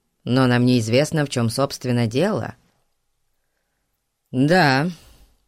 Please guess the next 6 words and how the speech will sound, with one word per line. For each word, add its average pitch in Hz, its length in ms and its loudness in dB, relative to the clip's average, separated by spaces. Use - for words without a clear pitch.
Гун 147 340 2
подключён 160 760 2
к - 80 -4
розыскам», 107 800 -4
сказал 123 640 -6
инспектор. - 840 -10